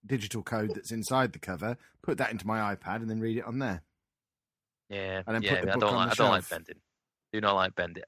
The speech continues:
Speaker 2: So, a, a friend of mine got me the, the Vision book for my birthday, and he, he, he gave it to me. He said, "I got some bad news for you." I said, "Oh God, here we go. What?" And he said the postman just jammed it in his letterbox and it all bent. I was like, "Oh
Speaker 1: <laughs>
Speaker 2: God."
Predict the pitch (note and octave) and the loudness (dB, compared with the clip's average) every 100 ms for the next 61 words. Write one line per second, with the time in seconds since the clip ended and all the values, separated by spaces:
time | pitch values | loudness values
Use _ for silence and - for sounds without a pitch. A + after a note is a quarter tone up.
0 | - - - G2 F#2+ _ G2+ G2 A#2+ A2 | -4 0 2 2 2 _ -2 2 2 2
1 | F#2+ F2+ F2+ F#2+ F#2 F#2 F#2 F2+ F2 - | 0 0 2 0 2 0 0 0 -2 -4
2 | F2+ G2 G2 F2 F2 F2 - - - - | 0 2 2 -2 -2 -2 -4 -20 -20 -20
3 | - - _ _ F#2+ F2+ G2 F#2+ - F2+ | -20 -20 _ _ -4 4 4 4 2 2
4 | F2 E2+ _ _ - - - _ _ G2+ | 2 0 _ _ -20 -20 -20 _ _ -2
5 | G2 - - F#2 G2 F#2+ G2+ G#2+ F#2+ - | -2 0 0 2 2 2 4 4 2 -2
6 | F2 F2+ F#2+ F#2+ _ _ _ - G2 G#2 | -2 -2 -2 -4 _ _ _ -2 -2 -2
7 | F#2 G2 F#2+ F#2+ G2 - F#2+ F#2 F#2+ G2+ | 2 2 4 0 0 -4 -4 -4 -6 -10
8 | F#2+ F2+ - - _ E2 E2+ F#2 F2 E2+ | -10 -10 -16 -20 _ -12 -10 -10 -10 -4
9 | E2 F2 F2 - _ - - - _ _ | -4 -2 -4 -6 _ -20 -20 -20 _ _
10 | - F#2+ F#2 - G2 G2 A2 G#2+ - G2 | 2 2 0 -2 -2 2 4 4 4 0
11 | F2+ F2 - G2+ F#2+ F#2 E2+ F#2 F#2 G2+ | 0 -6 0 4 4 2 0 0 2 4
12 | G2+ F2+ F2+ - E2+ E2 F2+ E2+ F2 F#2 | 4 4 2 0 -6 0 0 2 0 0
13 | - - - - - - - _ C#3 B2+ | -4 -14 -18 -14 -10 -10 -12 _ -8 -6
14 | C#3 C#3 | -10 -10